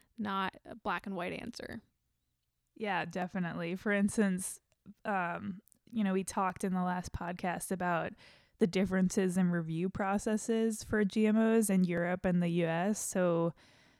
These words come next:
Speaker 2: based off this, I probably trust a G M O plant that got approved in Europe over just in the U S because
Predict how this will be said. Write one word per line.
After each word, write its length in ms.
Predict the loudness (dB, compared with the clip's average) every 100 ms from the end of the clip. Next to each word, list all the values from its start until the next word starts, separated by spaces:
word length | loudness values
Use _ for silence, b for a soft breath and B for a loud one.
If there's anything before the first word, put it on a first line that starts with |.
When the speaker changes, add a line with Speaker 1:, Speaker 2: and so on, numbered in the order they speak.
| b
Speaker 2:
based 240 | 2 4
off 160 | 2 2
this, 300 | 4 4 4
I 100 | 0
probably 400 | 0 0 2 2
trust 400 | 0 -2 -2 0
a 220 | 0 0
G 200 | 2 4
M 120 | 4
O 100 | 4
plant 460 | 0 0 0 -2 -2
that 360 | -2 -2 -4 -4
got 200 | -4 -2
approved 300 | 0 0 0
in 120 | -2
Europe 460 | 0 0 0 -2 0
over 460 | 0 2 0 -2
just 260 | -2 -2 2
in 80 | 2
the 80 | 2
U 120 | -2
S 240 | 0 -2
because 600 | -2 -2 -2 -2 -2 -4